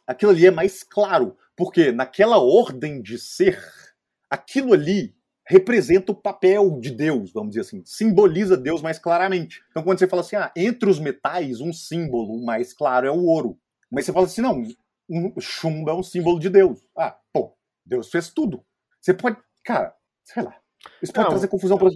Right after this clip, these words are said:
Speaker 2: uma
Speaker 1: Ah,
Speaker 2: parada
Speaker 1: pode falar,
Speaker 2: que
Speaker 1: Bruno.
Speaker 2: o Chardon-, Charbonneau Lacey fala muito é que o mesmo símbolo pode ser usado, às vezes, interchangeably, com,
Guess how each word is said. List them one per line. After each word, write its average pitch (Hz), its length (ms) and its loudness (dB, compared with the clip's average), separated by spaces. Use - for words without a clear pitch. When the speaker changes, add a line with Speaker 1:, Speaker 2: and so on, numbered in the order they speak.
Speaker 2:
uma 165 160 -8
Speaker 1:
Ah, 160 40 -10
Speaker 2:
parada 170 200 -2
Speaker 1:
pode 165 120 -2
falar, 123 140 -2
Speaker 2:
que - 60 -6
Speaker 1:
Bruno. 156 520 -4
Speaker 2:
o 117 40 -10
Chardon-, 143 540 -6
Charbonneau 147 460 -4
Lacey 147 420 -4
fala 131 320 -6
muito 127 320 -12
é 151 60 -12
que 170 280 -10
o 160 80 -8
mesmo 165 240 -8
símbolo 165 260 -8
pode 156 240 -6
ser 160 80 -8
usado, 147 460 -4
às 131 120 -6
vezes, 143 220 -8
interchangeably, 131 960 -10
com, 131 540 -14